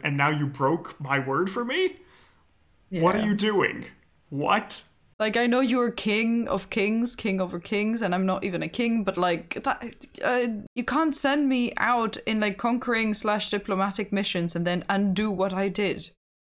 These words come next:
Speaker 2: Kind of jeopardizes the whole, you know, doing it in the future thing.
Speaker 1: Yeah, it jeopardizes his authority, and
Speaker 2: Yeah.
Speaker 1: it's a mess. It's just insulting him. So Megabyzus decides to go the extreme route.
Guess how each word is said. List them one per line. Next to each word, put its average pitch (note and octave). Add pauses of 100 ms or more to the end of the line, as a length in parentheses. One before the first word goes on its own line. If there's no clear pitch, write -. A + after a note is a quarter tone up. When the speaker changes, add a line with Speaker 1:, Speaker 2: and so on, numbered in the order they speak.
Speaker 2:
Kind G3+
of G3+
jeopardizes G3
the F#3
whole, F3+
you G#3
know, F3+ (100)
doing G3+
it G3
in G3
the F#3+
future F#3+
thing. - (960)
Speaker 1:
Yeah, C#3+
it D4
jeopardizes G3
his C#3+
authority, G3
and C#3+ (240)
Speaker 2:
Yeah. -
Speaker 1:
it's -
a F3
mess. -
It's D#3
just -
insulting -
him. - (800)
So -
Megabyzus B3 (400)
decides D3+
to D#3+
go D#3
the D3
extreme C#3+
route. -